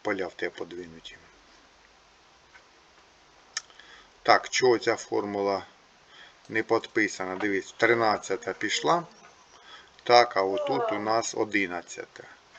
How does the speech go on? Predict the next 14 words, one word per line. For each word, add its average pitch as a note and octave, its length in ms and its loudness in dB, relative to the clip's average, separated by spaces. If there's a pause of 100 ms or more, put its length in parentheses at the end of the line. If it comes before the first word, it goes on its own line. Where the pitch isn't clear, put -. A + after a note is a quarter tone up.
(320)
Оця B2 320 8
формула, G2+ 500 0
номер G2 360 -6
не F#2 140 -8
підписаний. F2+ 800 -12 (480)
Можна A#2 420 6
один B2+ 400 2
п'ять, B2 300 4 (680)
одинадцять A#2 720 0
один, A2+ 460 -4
наприклад, F2 540 -10
або F2+ 440 -6
А, G2+ 380 0
да? G2 220 -10